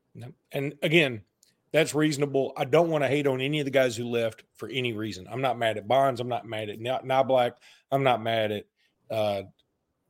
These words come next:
Downs. I'm not mad at Proctor. They all left for different reasons. More power to 'em, man. Go do your thing.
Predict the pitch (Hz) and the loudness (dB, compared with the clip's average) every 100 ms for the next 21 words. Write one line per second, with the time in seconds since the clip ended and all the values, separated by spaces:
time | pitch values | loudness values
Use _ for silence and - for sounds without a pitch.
0 | _ 113 123 131 131 123 131 131 107 110 | _ 2 6 8 6 4 2 0 0 -2
1 | 104 95 131 127 - 117 110 _ _ 117 | -2 -2 2 2 2 -8 -8 _ _ 2
2 | 117 135 135 131 139 123 123 110 123 120 | 6 6 6 4 2 -2 -2 -2 -2 2
3 | 135 151 131 123 113 113 98 101 104 120 | 2 2 0 -4 -4 -6 -6 -6 -2 0
4 | 143 147 123 110 120 117 110 | 2 2 2 -2 -4 -4 -8